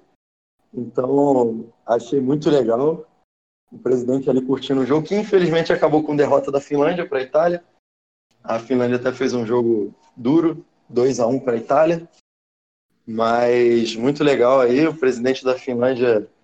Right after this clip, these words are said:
senhor Sauli Niinisto. Tive que ler aqui,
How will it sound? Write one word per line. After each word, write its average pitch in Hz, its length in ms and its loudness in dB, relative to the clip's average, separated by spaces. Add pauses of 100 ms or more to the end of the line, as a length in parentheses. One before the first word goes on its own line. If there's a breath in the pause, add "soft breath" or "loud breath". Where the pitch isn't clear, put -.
(240)
senhor 127 720 0 (360)
Sauli 180 720 0 (440)
Niinisto. 156 800 0 (920)
Tive 113 220 -12
que 123 140 -8
ler 123 200 0
aqui, 131 340 -8